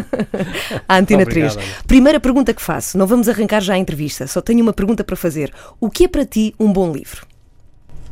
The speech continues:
Speaker 2: Ui. Bom, eh, eu sou historiador, não é?
Speaker 1: Uhum.
Speaker 2: E por-, um, um bom livro de história é uma coisa diferente de um, de um, de uma boa obra literária. Um, um bom livro de história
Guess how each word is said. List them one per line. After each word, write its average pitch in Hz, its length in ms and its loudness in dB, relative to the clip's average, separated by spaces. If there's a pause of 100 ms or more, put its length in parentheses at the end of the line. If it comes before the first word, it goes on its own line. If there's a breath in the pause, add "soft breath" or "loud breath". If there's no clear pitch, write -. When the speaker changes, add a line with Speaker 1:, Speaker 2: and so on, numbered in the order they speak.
(400)
Speaker 2:
Ui. 92 140 -10 (2000 loud breath)
Bom, 107 300 4 (480 loud breath)
eh, 107 280 6
eu 120 60 2
sou 131 140 4
historiador, 110 560 6
não 95 80 4
é? 156 160 4 (140)
Speaker 1:
Uhum. 151 260 8 (880)
Speaker 2:
E - 80 -2
por-, - 280 -4
um, 113 220 2
um 117 40 4
bom 127 180 10
livro 123 200 4
de - 60 -2
história 151 540 6 (280)
é - 140 -6
uma 95 140 0
coisa 95 200 -2
diferente 117 600 2
de 101 100 2
um, 139 180 6 (220)
de 92 380 -6
um, 80 280 -4
de - 60 -18
uma 87 140 -2
boa 92 280 2
obra 92 160 0
literária. 73 640 -4 (1040 loud breath)
Um, 123 280 6
um 113 40 6
bom 120 160 4
livro 135 180 2
de - 60 -12
história 135 420 0